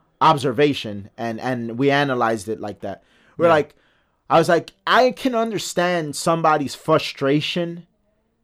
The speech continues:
Speaker 1: when it's like, okay,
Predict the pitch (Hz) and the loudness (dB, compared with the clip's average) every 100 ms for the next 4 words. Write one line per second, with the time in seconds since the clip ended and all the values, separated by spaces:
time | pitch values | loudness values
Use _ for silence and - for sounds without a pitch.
0 | _ _ _ - 135 143 135 127 123 120 | _ _ _ -6 -2 0 0 -4 -6 -12
1 | 110 _ _ _ _ _ _ _ _ _ | -16 _ _ _ _ _ _ _ _ _
2 | 151 143 143 127 151 151 123 110 | -4 0 2 4 2 2 -2 -4